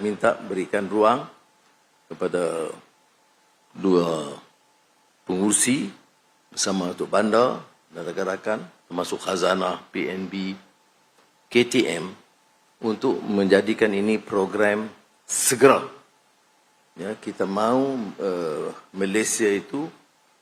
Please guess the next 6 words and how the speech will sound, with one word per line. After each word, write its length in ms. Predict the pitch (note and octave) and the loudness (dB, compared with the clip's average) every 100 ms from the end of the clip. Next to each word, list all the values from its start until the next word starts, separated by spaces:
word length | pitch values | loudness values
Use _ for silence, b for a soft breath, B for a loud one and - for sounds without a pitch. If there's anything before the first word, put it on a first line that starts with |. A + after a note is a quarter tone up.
| _ _ - | _ _ -10
eh, 80 | F2+ | -4
memulakan 880 | G2+ G2 A2+ B2+ B2 B2+ A#2 G2+ | 0 2 8 10 8 4 2 2
suatu 640 | F2 G2 F#2 G2 F2 D#2 C#2+ - _ _ _ _ _ _ _ _ _ _ _ _ - | -2 -4 -4 -2 -4 -4 -8 -14 _ _ _ _ _ _ _ _ _ _ _ _ -2
kerangka 720 | A2+ A2+ G#2+ - G2 F2+ D#2 - _ _ _ _ _ - | 6 6 6 0 2 0 -4 -14 _ _ _ _ _ 2
perancangan 880 | G#2+ G2+ - B2+ A#2+ E2+ D#2 E2 _ _ _ _ _ _ _ _ G#2+ | 2 2 2 4 4 0 -6 -16 _ _ _ _ _ _ _ _ 0
yang 560 | G#2 G2+ F#2+ F#2 E2+ | 2 2 -2 -4 -8